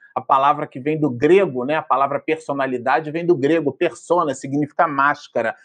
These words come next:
aquelas máscaras da comédia, da tragédia, né, lembram?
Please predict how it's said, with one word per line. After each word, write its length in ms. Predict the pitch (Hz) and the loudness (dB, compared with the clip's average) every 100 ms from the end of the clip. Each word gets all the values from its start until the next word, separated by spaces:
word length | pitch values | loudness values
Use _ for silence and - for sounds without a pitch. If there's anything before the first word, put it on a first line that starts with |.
| - - | -10 -6
aquelas 400 | - 165 156 143 | -2 0 0 0
máscaras 580 | 147 170 - 156 143 | 2 2 0 -6 -4
da 100 | 139 | -4
comédia, 640 | 135 165 151 139 151 156 139 | -4 -2 -2 0 0 0 -2
da 160 | 123 | -4
tragédia, 840 | 123 160 151 120 135 156 156 135 131 | -4 -2 -2 -2 0 4 4 2 -2
né, 120 | 135 | -4
lembram? 540 | 123 180 175 120 123 | -2 0 0 0 -2